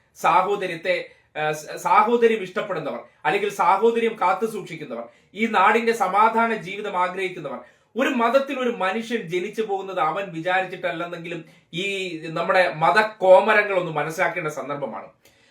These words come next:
ഓരോരുത്തരും അങ്ങ് ജനിച്ചു പോവുകയാണ്. ഇപ്പൊ ഞ-, ഞാൻ വിചാരിച്ചിട്ടാണോ ഞാൻ ഇപ്പോഴത്തെ ഈ മതത്തിൽ ജനിച്ചു പോയത്? ഞാൻ അങ്ങനെ വിചാരിച്ചുകൊണ്ടിരുന്നിട്ടാണോ? ഒരിക്കലുമല്ല.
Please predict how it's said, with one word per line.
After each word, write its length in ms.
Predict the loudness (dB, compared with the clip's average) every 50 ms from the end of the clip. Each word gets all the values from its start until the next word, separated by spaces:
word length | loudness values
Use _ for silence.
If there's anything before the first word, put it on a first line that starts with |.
| _ _ _ 2
ഓരോരുത്തരും 640 | 6 8 10 10 10 8 8 6 6 6 4 2 -4 -4 -2
അങ്ങ് 180 | -2 0 -2
ജനിച്ചു 380 | 0 2 2 2 2 0 -2 -2
പോവുകയാണ്. 540 | 0 2 2 4 4 2 2 0 -4 -8 -14
ഇപ്പൊ 160 | -6 -4 -4
ഞ-, 260 | -4 -2 -4 -6 -6
ഞാൻ 340 | -2 2 4 4 4 4 2
വിചാരിച്ചിട്ടാണോ 880 | 0 4 4 4 4 4 2 -2 -2 2 2 2 4 2 0 -2 -4 -6
ഞാൻ 340 | -2 2 2 2 2 2 -2
ഇപ്പോഴത്തെ 440 | -10 -16 -10 -6 -4 -2 -2 -2 -4
ഈ 360 | -6 -6 -8 -8 -10 -12 -14 -16 _ _ _
മതത്തിൽ 420 | -6 -2 -2 -2 -2 -2 -6 -6 -6
ജനിച്ചു 300 | -6 -6 -6 -8 -10 -8
പോയത്? 280 | -8 -8 -8 -10 -14 -20 _ _ _ _ _ _ _ _
ഞാൻ 160 | 0 2 2
അങ്ങനെ 200 | 2 0 -2 -4
വിചാരിച്ചുകൊണ്ടിരുന്നിട്ടാണോ? 1120 | -4 -2 4 4 4 4 4 0 -6 -6 -6 -6 -8 -8 -8 -8 -8 -8 -8 -10 -12 _ _ _ _ _ _
ഒരിക്കലുമല്ല. 560 | -2 -2 -2 2 2 2 2 2 0 -6 -12